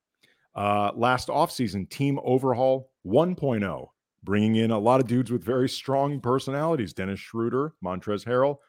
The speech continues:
Marc Gasol. Uh, Dennis Schroeder and his multiple cases of covid, not covid. Um, Andre Drummond gate. Team overhaul two point oh, <laughs> which includes, obviously, trading half the team for Russell Westbrook, then letting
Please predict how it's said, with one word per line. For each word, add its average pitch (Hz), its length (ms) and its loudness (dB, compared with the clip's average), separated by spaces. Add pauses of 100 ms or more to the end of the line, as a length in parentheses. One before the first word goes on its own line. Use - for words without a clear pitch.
(140)
Marc 123 240 0
Gasol. 135 480 0 (460)
Uh, 110 240 4 (100)
Dennis 135 260 6
Schroeder 151 460 4
and 92 100 -2
his 98 140 -2
multiple 101 380 0
cases 107 380 -4
of 95 160 -6
covid, 110 360 0
not 131 260 0
covid. 80 360 -4 (500)
Um, 110 380 6 (160)
Andre 101 280 4
Drummond 135 420 4
gate. 82 260 -6 (960)
Team 262 260 6
overhaul 214 680 6 (260)
two 233 140 2
point 139 300 2
oh, 82 140 -6 (260)
<laughs> - 200 -16
which 131 360 2
includes, 107 440 0
obviously, 95 640 -4 (300)
trading 107 380 2
half 101 240 -4
the 110 80 -12
team 101 340 -6
for 101 360 -2 (100)
Russell 98 320 -2
Westbrook, 123 560 0
then 90 200 -8
letting 104 320 -2